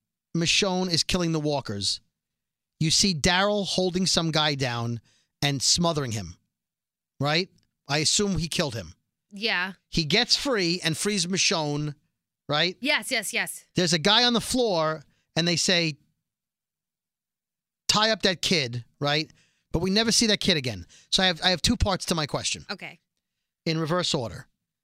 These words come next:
Speaker 1: The kid they tied up, we never see him again.
Speaker 2: Is he still alive?
Speaker 1: Well, why would he be dead?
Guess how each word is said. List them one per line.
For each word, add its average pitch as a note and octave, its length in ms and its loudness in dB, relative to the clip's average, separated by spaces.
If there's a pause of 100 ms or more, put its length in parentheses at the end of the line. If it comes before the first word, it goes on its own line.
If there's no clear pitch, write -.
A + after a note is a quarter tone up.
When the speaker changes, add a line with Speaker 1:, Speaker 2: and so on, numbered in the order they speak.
(240)
Speaker 1:
The D3+ 60 -4
kid C4 260 0
they G#3+ 100 0
tied C3+ 320 -2
up, G2 220 -8 (680)
we C3+ 100 -2
never B2+ 140 -4
see C3 180 2
him E3 80 -2
again. F#3+ 240 -2 (240)
Speaker 2:
Is F3+ 120 -18
he F#3+ 80 -20
still F3 220 -16
alive? C3 280 -20 (400)
Speaker 1:
Well, C3 220 0
why D3 140 0
would D#3+ 100 0
he E3+ 40 -2
be E3 80 -4
dead? D3+ 320 -4